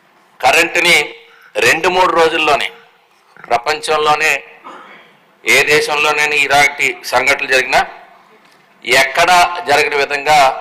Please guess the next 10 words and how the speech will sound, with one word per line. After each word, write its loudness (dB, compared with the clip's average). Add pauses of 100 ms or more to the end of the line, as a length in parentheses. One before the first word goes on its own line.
(960)
కరెంటు 0
తీసుకొని -8
వచ్చేయడం -6
కాకుండా 0 (760)
పది 2
రోజుల్లోనే 0
సాధారణ 2
స్థితిలోకి -4
విశాఖపట్నం -2
తీసుకురావడం -2